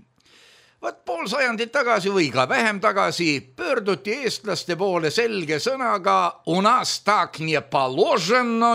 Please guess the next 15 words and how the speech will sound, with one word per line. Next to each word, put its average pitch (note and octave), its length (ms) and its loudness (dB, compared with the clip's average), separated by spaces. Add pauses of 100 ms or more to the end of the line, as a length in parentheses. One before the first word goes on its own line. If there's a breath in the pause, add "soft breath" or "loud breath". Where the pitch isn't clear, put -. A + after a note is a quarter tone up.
ja E3 340 2
toodi G#3+ 760 2 (120)
oma F#3+ 560 4
kultuur C3+ 760 -2
«Как - 440 0
положено» – F#3+ 1120 0
tõeline G#3+ 420 4
kultuur, D3+ 640 -2
tõeline A3+ 480 4
vabadus, D#3+ 540 0
tõeline A#3+ 460 0
vendlus, A#3 500 -2
võrdsus G3+ 640 -4
ja F#3+ 220 0
nii F3 200 -4